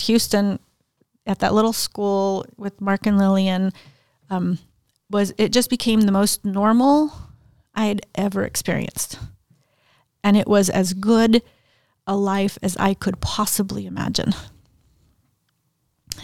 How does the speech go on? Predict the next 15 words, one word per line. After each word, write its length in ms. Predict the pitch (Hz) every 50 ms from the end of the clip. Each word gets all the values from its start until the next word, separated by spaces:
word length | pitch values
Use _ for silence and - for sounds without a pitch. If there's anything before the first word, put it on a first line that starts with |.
| - _
Eventually, 500 | - 175 202 202 208 - - 214 202 190
I 60 | 180
graduated 680 | 175 180 160 160 196 208 - 185 180 180 190 196 196 - - - - - _
from 220 | _ - 196 190
that 160 | 190 175 165
little 180 | - 190 190 185
school. 360 | - - - 190 180 185 180 - - - - - - - - - _ _ _ _ -
Um, 180 | 196 190 185
my, 400 | 185 190 185 185 190 185 175 175 - - _
uh, 280 | - - - - 208 - _ _ _ _ _ _ _ _ _ _ _ _ _
my 100 | - 185
graduating 520 | 180 180 190 180 202 196 202 196 190 185 185
class 400 | - - - 190 196 - - -
was 320 | 196 185 185 190 - - - _ _ _ _
two. 640 | - - - - - 208 190 180 175 196 240 277